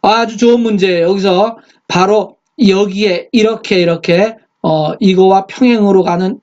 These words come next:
이 보조선을 그릴 줄 알면 문제가 풀리고, 이걸 못 그리면 절대로 못 푸는 문제가 되겠죠.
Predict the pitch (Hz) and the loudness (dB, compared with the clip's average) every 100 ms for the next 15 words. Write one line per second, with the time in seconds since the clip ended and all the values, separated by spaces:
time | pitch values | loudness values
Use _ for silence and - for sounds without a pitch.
0 | - 220 220 220 - 202 214 226 214 226 | -2 0 0 -2 0 2 2 2 2 2
1 | 220 214 233 254 - - _ - 247 233 | 2 2 2 0 -4 -20 _ -2 0 0
2 | 277 220 190 196 170 170 165 - 226 170 | 0 -2 -2 -4 -2 -2 -2 0 0 0
3 | 160 - 214 254 254 180 185 - 208 196 | -2 -2 2 2 0 -2 -4 -2 -2 0
4 | 247 262 _ _ 214 202 208 214 208 196 | 0 -2 _ _ -2 -2 -2 -2 0 0
5 | 165 170 190 175 165 160 151 147 143 - | -2 -2 0 0 0 -2 -4 -4 -6 -6
6 | - 170 | -6 -6